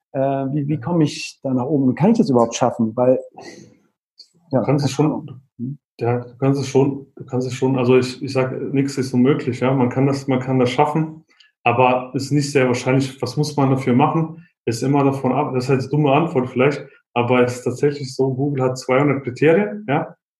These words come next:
Speaker 2: äh, nach denen es sagt, eine Seite ist top oder eine Seite ist nicht so gut, die zeige ich an.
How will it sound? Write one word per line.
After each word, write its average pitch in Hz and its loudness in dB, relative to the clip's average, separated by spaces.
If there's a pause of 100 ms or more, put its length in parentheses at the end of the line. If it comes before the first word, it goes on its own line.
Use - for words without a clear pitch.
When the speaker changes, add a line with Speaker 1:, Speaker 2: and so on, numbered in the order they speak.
(180)
Speaker 2:
äh, 135 4
nach 135 2
denen 147 2
es 131 0
sagt, 139 2
eine 135 0
Seite 135 2
ist 117 -4
top 160 0
oder 135 0
eine 127 0
Seite 127 2
ist 117 -2
nicht 156 -2
so 139 0
gut, 170 0 (320)
die 127 -2
zeige 131 2
ich - -4
an. 165 -4